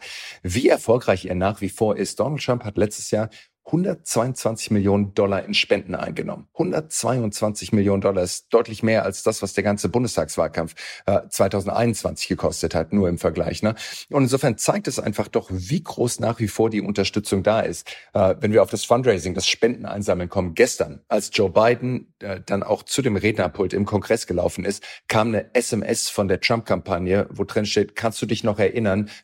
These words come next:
wie Nancy Pelosi damals, als Trump gesprochen hat, die Rede zerrissen hat, spende jetzt für Trump", ne? Fünf oder zehn Dollar.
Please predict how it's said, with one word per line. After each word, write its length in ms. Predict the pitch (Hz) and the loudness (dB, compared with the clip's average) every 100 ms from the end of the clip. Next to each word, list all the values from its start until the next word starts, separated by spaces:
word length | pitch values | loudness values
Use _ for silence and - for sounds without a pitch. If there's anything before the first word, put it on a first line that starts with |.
| - | -2
wie 140 | 104 | 2
Nancy 340 | 104 113 - | 2 2 0
Pelosi 500 | 104 104 101 107 101 | -2 2 2 2 -2
damals, 420 | 92 104 107 92 - | 0 2 2 0 0
als 220 | 95 - | -2 0
Trump 260 | - 123 | 0 0
gesprochen 460 | - 101 - 98 104 | 0 -4 0 0 2
hat, 180 | 101 - - - 113 | 0 -2 -16 -4 0
die 80 | |
Rede 360 | 104 120 131 107 | 4 4 4 0
zerrissen 600 | - 107 95 139 - 104 | 2 2 4 2 2 2
hat, 200 | 107 - - - | 2 0 -2 2
spende 240 | - 135 | 4 4
jetzt 260 | 120 110 - | 4 0 0
für 140 | 120 | -4
Trump", 420 | 98 - 107 - - | 0 2 2 0 -2
ne? 200 | 120 131 _ _ | 0 0 _ _
Fünf 380 | - 147 131 - | -2 0 0 -2
oder 200 | 104 101 | -2 -2
zehn 240 | - 120 | 0 0
Dollar. 280 | 107 107 92 | 2 2 2